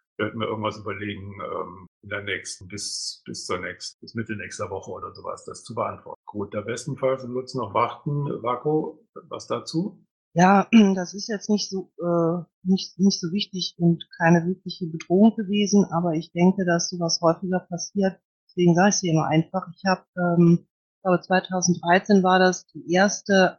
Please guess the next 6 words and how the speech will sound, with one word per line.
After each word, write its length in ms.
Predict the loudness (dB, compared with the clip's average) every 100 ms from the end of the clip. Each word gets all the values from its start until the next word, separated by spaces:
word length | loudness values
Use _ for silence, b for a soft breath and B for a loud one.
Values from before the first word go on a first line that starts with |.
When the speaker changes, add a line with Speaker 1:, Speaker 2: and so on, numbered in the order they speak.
| _
Speaker 2:
Anti-, 1040 | 4 6 4 0 _ -10 -4 -2 -2 -6 _
also 160 | -10 -8 0
gegen 600 | 0 2 4 6 4 0 _ _ -2
die 320 | 0 0 -2
Güda-Demo 1080 | 0 0 2 4 4 2 2 6 6 4 0
angemeldet. 840 | 2 4 4 2 2 0 -4 -4